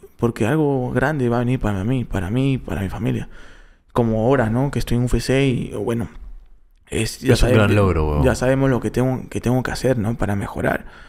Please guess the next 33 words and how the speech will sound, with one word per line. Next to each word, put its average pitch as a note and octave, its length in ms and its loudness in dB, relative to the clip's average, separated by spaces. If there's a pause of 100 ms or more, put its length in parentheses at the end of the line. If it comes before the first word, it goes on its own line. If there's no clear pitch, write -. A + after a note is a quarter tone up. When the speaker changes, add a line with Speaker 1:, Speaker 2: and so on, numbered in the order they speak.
(300)
Speaker 1:
a - 120 0
lo G2+ 120 0
cual A2+ 180 2
lo A2+ 80 0
voy A2+ 120 0
a G#2 60 -2
hacer. C#3+ 380 -4 (560)
Y, G#2+ 560 -2 (340)
y A#2 100 0
nada, F3 240 4
hermano, D#3 300 0
para B2 160 2
mí E3 160 0
todo F3+ 360 4
es, F3+ 140 -6 (260)
para C3 200 2
mí D3+ 140 -2
todo E3+ 300 2
es, E3+ 80 0
este, G#2 600 -6 (540)
es, - 480 -4 (420)
es - 160 -2
un D3 120 2
logro, B2+ 320 2
¿no? C#3 260 -2 (100)
Desde, G#2 460 -2 (800)
desde, A#2 720 2 (380)
desde A2+ 240 0
que - 80 -2
empecé D3+ 680 0 (200)
hasta - 240 -4
ahora, B2+ 320 0
porque, F#2+ 560 -6